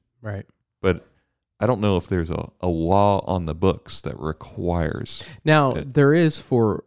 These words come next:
Speaker 1: orders, right?
Speaker 2: Uh, yeah, but I don't know the specifics of those
Speaker 1: Right,
Speaker 2: either.
Speaker 1: right.
Speaker 2: Like, so anyway, the custom is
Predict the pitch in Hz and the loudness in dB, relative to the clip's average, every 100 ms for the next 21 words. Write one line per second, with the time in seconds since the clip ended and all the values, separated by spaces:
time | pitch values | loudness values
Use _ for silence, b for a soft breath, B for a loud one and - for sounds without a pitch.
0 | - 214 240 - - - _ _ _ _ | -2 0 2 -2 -6 -16 _ _ _ _
1 | _ _ _ _ _ _ 110 107 165 - | _ _ _ _ _ _ 0 0 0 -6
2 | _ _ _ _ _ b b b _ - | _ _ _ _ _ b b b _ -6
3 | 127 127 127 127 131 135 123 85 - _ | -2 0 0 0 0 2 2 0 -6 _
4 | _ _ 104 - 117 113 95 90 - 95 | _ _ -2 2 4 4 2 0 0 -2
5 | 95 - - 90 - 85 82 90 82 82 | -2 -4 -8 -6 2 4 4 2 0 2
6 | 107 95 - - 90 - b b b b | 2 0 -6 -4 -4 -4 b b b b
7 | - 120 - 120 113 85 82 90 - 127 | 2 4 4 2 2 2 0 -2 -4 -4
8 | - 196 - 180 170 156 107 110 107 104 | 0 0 0 -2 -2 -2 0 2 2 0
9 | - | -6